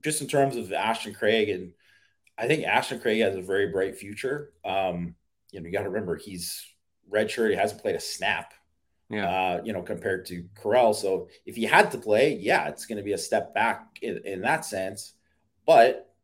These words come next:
Speaker 1: he's bigger than Corral. Uh, he's probably not stronger 'cause he's only a year into the, the, the system, but he's bigger, he's longer, he's a better athlete. Like, his ceiling is higher. Like,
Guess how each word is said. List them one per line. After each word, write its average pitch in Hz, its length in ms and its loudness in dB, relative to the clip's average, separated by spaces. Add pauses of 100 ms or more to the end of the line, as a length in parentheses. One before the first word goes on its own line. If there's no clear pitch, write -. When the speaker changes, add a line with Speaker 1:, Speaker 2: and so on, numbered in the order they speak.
(460)
Speaker 1:
he's 123 260 -10
bigger 139 420 6
than 131 200 6
Corral. 123 600 4 (540)
Uh, 98 360 2
he's - 100 -12
probably 123 260 6
not 90 160 0
stronger 117 500 0
'cause 107 140 -6
he's 92 120 -8
only 98 220 -6 (240)
a - 20 -20
year 92 360 -2
into 92 220 -6
the, 85 200 -8 (100)
the, 85 300 -4 (220)
the 82 340 -2 (120)
system, 104 420 -6
but 87 260 -2 (300)
he's 113 180 -8
bigger, 143 580 8 (160)
he's 107 180 -10
longer, 127 720 2 (500)
he's 117 200 -4
a - 40 0
better 110 240 6
athlete. 120 760 2
Like, 98 440 0 (140)
his 147 300 2
ceiling 147 380 2
is 90 140 -4
higher. 95 360 4
Like, 92 320 0